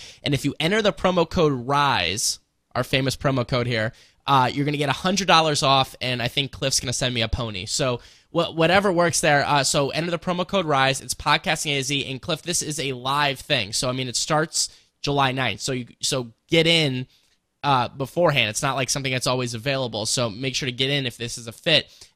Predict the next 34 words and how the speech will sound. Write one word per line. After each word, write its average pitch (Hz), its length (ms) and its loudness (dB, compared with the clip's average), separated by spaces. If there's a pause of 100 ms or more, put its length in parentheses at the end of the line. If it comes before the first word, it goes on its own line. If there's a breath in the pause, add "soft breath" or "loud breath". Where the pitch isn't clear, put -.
(100)
And 139 160 -6
Cliff, 196 320 0 (240 soft breath)
is 160 160 -4
this 208 160 -4
for 233 120 -4
people 185 460 -6
that, 139 380 0 (180)
um, 127 460 -4
you 156 80 -6
know, 143 80 -2
'cause 143 120 -12
we 175 60 -4
have 165 80 -4
a 151 40 -4
wide 147 280 0
variety 127 460 -2
here 107 200 -4
that, 110 240 -6
that 123 140 -6
are, 110 60 -8
that 120 180 -6
are 117 60 -10
listening 120 300 -6
to 113 60 -8
this. 110 200 -6 (320 soft breath)
Um, 139 360 -2 (1040)
is 170 160 -2
it, 175 160 0
is 170 140 0
it 180 80 -4
for 190 120 -6
people 214 380 -4
that 160 300 4
are 147 360 2